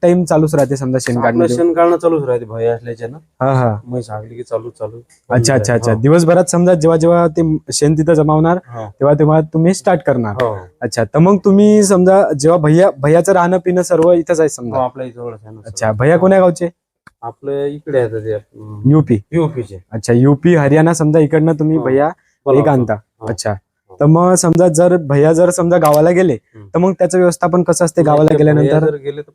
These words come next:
Speaker 2: पहिले भैया दुसरा आहे पहिले,
Speaker 1: हम्म, हम्म.
Speaker 2: त्याच्या बाद ते जातात ते.
Speaker 1: अच्छा,
Speaker 2: हा.
Speaker 1: म्हणजे, म्हणजे समजा जर ते दहा दिवस जर गावाला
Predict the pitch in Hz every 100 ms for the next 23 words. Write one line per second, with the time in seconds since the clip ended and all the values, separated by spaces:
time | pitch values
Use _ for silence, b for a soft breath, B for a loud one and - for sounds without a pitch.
0 | - 139 143 117 123 123 123 - 117 113
1 | _ 117 113 131 156 - 151 147 139 131
2 | 131 139 - 131 107 101 - 95 _ 113
3 | 104 110 107 117 131 160 165 160 - _
4 | - 135 143 156 147 - 147 156 165 170
5 | 160 170 143 147 151 165 151 165 143 139
6 | 147 156 156